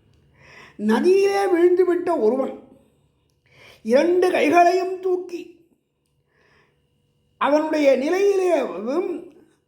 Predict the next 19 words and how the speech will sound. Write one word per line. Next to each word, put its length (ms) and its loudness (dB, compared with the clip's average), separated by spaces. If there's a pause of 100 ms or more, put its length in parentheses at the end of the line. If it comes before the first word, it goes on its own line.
(300)
முழுக 320 0
முடியாமல் 680 0
அந்த 340 -2
தத்தளிக்கக்கூடிய 720 -6
நிலை 280 2
இரண்டு 320 -2
கைகளையும் 540 -2
தூக்கி 320 -4
விடுவது 380 -4
போல 520 0 (1160)
சம்சார 580 0
வெள்ளத்திலே 640 -4
விழுந்த 380 -2
ஒருவருக்கு 760 -6 (880)
இரண்டு 480 0
கைகளையும் 840 0 (840)
தூக்கி 420 -6
கொண்டு, 600 -4 (460)
அதாவது 840 -4